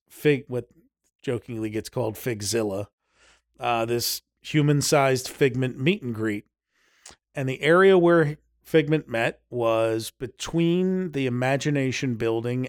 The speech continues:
and the Captain E O slash Pixar Film Festival today. It has been used in recent years for the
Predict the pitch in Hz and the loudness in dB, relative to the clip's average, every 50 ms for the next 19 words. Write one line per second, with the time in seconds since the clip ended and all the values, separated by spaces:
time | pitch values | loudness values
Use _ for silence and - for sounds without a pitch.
0 | - - 113 110 110 110 107 107 104 - - - 139 127 117 - - - 131 120 | -6 -8 -8 -6 -4 -4 -4 -6 -6 -10 -8 -6 -4 -4 -4 -6 -8 -8 -8 -6
1 | 117 117 - - 123 120 120 117 117 113 113 110 110 110 110 107 - - - 107 | -8 -8 -10 -10 -8 -4 -2 0 0 2 2 0 0 0 -2 -4 -4 -6 -4 -4
2 | 107 107 110 110 110 - - - - - 113 - - - 117 110 107 110 110 107 | -2 -2 -2 -2 -2 -4 -8 -12 -12 -14 -14 -12 -10 -6 -4 -2 -2 0 0 -2
3 | 104 - - 117 117 113 113 107 - - 120 123 - - 117 113 107 104 107 104 | -4 -4 -6 -8 -8 -8 -8 -10 -8 -6 -6 -6 -6 -8 -12 -12 -10 -8 -8 -6
4 | 104 107 107 107 104 - _ _ _ _ _ _ _ _ _ _ _ _ _ _ | -6 -6 -6 -6 -8 -10 _ _ _ _ _ _ _ _ _ _ _ _ _ _
5 | - - 147 123 143 147 143 135 120 147 143 139 135 143 156 180 196 180 165 175 | -6 -4 -2 2 2 2 2 2 2 0 2 2 4 4 6 6 4 4 4 2
6 | 165 160 131 113 123 151 147 - - 190 202 190 190 190 202 214 240 240 214 - | 4 4 2 0 0 -2 -2 0 -2 -2 -2 -2 -2 0 0 0 0 -2 -4 -6
7 | - - - - 151 143 139 131 131 131 131 123 113 117 113 120 120 117 117 113 | -10 -8 -4 0 2 2 4 4 2 2 0 -2 -4 -6 -6 -6 -4 -4 -4 -6
8 | 113 110 107 | -8 -8 -12